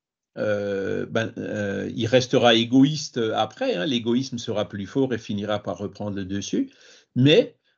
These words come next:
euh, ce qu'on aura pu travailler dans cette période de l'enfance, c'est clair que, euh, ça va l'aider à être un peu moins égoïste ou voire à ne, à, à, à ne, à, à pouvoir mieux résister à ces tendances égoïstes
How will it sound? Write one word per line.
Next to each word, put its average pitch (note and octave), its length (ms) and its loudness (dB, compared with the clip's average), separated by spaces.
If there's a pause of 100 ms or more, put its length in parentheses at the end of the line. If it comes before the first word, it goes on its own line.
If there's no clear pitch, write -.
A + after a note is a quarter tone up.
(160)
euh, G2+ 760 -2
ce A#2 220 -2
qu'on C3+ 220 2
aura B2 220 2
pu F3+ 180 -6
travailler D3+ 600 0
dans A#2+ 140 -4
cette A2 220 -10
période A2 300 -2
de G#2+ 80 -4
l'enfance, B2 680 -4 (200)
c'est B2 260 2
clair C#3+ 440 4
que, D#3+ 340 2 (380)
euh, A2+ 200 -4 (400)
ça - 220 2
va D3 140 6
l'aider C#3+ 540 2
à A#2 140 2
être A#2+ 180 0
un B2 80 -2
peu A#2+ 120 -2
moins B2 240 0
égoïste A#2+ 600 -2
ou E3+ 140 -2
voire B2+ 540 2
à C#3+ 80 0
ne, A#2+ 140 -2 (160)
à, A2 80 -6
à, G#2+ 340 -6
à G#2 60 -4
ne, G#2 120 -6 (160)
à, G2+ 380 -8
à A2+ 60 -4
pouvoir A2+ 420 2
mieux C#3 220 8
résister D#3+ 580 0
à F#3+ 60 -8
ces - 180 -14
tendances G#2+ 460 -12
égoïstes B2 560 -10